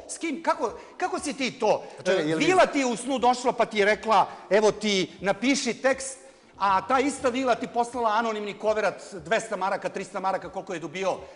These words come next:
Speaker 1: tih para od narkomana za pisanje tog teksta? Ne, nego on je kolumnista Identiteta, ku-, ko-, za koga su svako u Srbiji znao da su to mafijaši, on koji zna,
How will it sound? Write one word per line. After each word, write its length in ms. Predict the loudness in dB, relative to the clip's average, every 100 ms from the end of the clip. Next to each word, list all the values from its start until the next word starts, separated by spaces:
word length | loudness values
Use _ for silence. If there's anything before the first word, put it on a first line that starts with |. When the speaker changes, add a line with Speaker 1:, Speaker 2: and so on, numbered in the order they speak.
| -12
Speaker 1:
tih 160 | -10 -4
para 260 | 0 2
od 80 | 2
narkomana 400 | -2 -4 -4 -6
za 80 | -8
pisanje 260 | -12 -12 -14
tog 120 | -6
teksta? 240 | -8 -8 -16 -8
Ne, 260 | -4 -4 -6 -16 -8
nego 200 | -4 0
on 220 | 2 2
je 180 | 2 0 0 -6
kolumnista 500 | -2 0 0 -4 -6
Identiteta, 640 | -6 -6 -4 0 0 0
ku-, 240 | -2 -4 -10 -12 -18 -8
ko-, 140 | -8 -2
za 140 | 0
koga 240 | 2 0
su 180 | 0 -2
svako 460 | -2 2 2 2 0
u 120 | 0
Srbiji 420 | -2 -6 -8 -14 -20 _
znao 480 | -12 -2 0 2 0 -6
da 80 |
su 100 | -8
to 120 | -8 -8
mafijaši, 560 | -8 -8 -8 -8 -10 -12 -2
on 340 | 4 6 6 2 -8 -18 -20 -20 -20 -20 -6
koji 280 | -2 -2
zna, 600 | -4 -6 -4 0 2 2